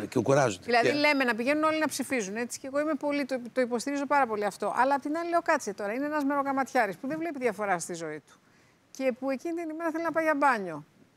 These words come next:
Speaker 1: Ε, όχι, όχι, όχι.
Speaker 2: Να βγω εγώ να επιμείνω ότι πήγε να ψηφίσει και πήγε να ψηφίσει, κάποια στιγμή
Speaker 1: Δεν
Speaker 2: λίγο μέσα
Speaker 1: συμφωνώ.
Speaker 2: του... Ναι.
Speaker 1: Δεν συμφωνώ.
Speaker 2: Ναι.
Speaker 1: Να πάει για μπάνιο και να πάνε και να ψηφίσει. Έπειτα, εγώ, ακούσα,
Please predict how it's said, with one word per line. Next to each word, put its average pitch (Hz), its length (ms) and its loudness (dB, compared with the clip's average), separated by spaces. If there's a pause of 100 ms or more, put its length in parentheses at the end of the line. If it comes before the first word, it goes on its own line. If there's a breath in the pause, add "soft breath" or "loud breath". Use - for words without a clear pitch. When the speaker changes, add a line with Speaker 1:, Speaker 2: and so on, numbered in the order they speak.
(140)
Speaker 1:
Ε, 120 160 4
όχι, 110 220 4
όχι, 92 220 2
όχι. - 260 -16
Speaker 2:
Να 294 220 6
βγω 269 220 0
εγώ 339 260 4
να 320 200 4
επιμείνω 285 600 2
ότι 254 140 0
πήγε 311 200 -2
να 302 120 2
ψηφίσει 277 300 -4
και 302 80 -2
πήγε 302 180 -4
να 294 100 -2
ψηφίσει, 320 340 -6
κάποια 349 200 -6
στιγμή 349 200 -8
Speaker 1:
Δεν 349 160 2
Speaker 2:
λίγο - 160 2
μέσα 359 160 2
Speaker 1:
συμφωνώ. 294 280 -2
Speaker 2:
του... 277 80 -6
Ναι. 262 200 0 (180)
Speaker 1:
Δεν 190 160 -6
συμφωνώ. - 300 -10 (160)
Speaker 2:
Ναι. 220 120 -16
Speaker 1:
Να 101 60 2
πάει 139 160 4
για 113 120 4
μπάνιο 135 280 6
και 139 100 0
να 123 100 0
πάνε 123 200 2
και 110 100 0
να 104 80 2
ψηφίσει. 101 460 2 (300 loud breath)
Έπειτα, 120 320 2
εγώ, 117 200 4
ακούσα, 113 400 -2